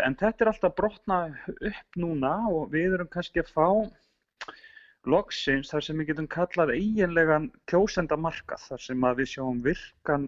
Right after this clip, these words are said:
markað stjórnmálaflokka sem að keppast um atkvæðin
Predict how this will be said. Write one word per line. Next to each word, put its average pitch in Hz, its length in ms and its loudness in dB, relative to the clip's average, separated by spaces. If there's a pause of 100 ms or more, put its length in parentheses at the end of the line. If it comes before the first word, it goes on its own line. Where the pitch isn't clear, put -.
markað - 560 -2 (140)
stjórnmálaflokka 170 920 -2
sem 147 180 -6
að 131 160 -8
keppast - 680 -2
um 156 120 -2 (840)
atkvæðin 165 520 2